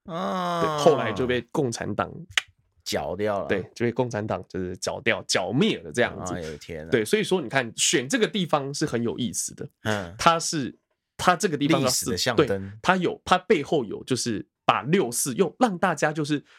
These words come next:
Speaker 2: 重新拉回去六四那个场景的这个意思在里面。
Speaker 1: 哎。
Speaker 2: 对，可是中国当时的处理就是晋升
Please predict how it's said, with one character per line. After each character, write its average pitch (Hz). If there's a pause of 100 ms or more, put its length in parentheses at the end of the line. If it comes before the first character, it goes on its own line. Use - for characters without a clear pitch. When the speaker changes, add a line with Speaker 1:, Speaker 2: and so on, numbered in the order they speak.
(100)
Speaker 2:
重 143
新 156 (280)
拉 156
回 135
去 117
六 139
四 120
那 113
个 113
场 139
景 -
的 -
这 104
个 92
意 101
思 -
在 -
里 -
面。 101
Speaker 1:
哎。 - (240)
Speaker 2:
对， 120
可 131
是 220
中 208
国 120 (100)
当 156
时 104
的 101
处 120
理 120
就 110
是 113
晋 131
升 117